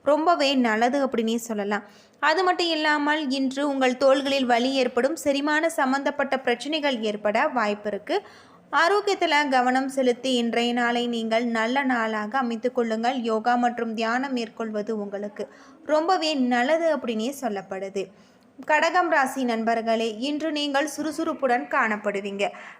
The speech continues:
பொறுப்புகள் காணப்படும். இன்று செய்யும் செயல்களை நீங்க சரியாக திட்டமிட்டு செய்தால் வெற்றி காணலாம்.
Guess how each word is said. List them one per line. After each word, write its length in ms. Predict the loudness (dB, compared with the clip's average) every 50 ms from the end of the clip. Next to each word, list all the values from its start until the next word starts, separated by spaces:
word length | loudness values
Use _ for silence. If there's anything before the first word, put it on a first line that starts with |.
| _ _
பொறுப்புகள் 640 | 2 4 4 4 4 2 2 4 2 2 2 4 4
காணப்படும். 540 | 4 4 4 2 0 2 2 2 2 2 4
இன்று 260 | 2 2 4 2 2
செய்யும் 380 | 2 4 2 2 2 0 -2 0
செயல்களை 560 | 2 2 4 4 4 4 2 2 4 4 4
நீங்க 320 | 4 2 2 2 2 0
சரியாக 600 | 0 2 2 2 2 2 2 2 2 2 2 0
திட்டமிட்டு 580 | 0 -2 -6 -4 -2 -2 0 0 -2 -2 -2 -2
செய்தால் 440 | 0 0 0 2 2 2 2 2 2
வெற்றி 360 | 0 0 -2 -2 -4 -6 -4
காணலாம். 540 | -2 0 0 0 0 0 0 2 0 0 -2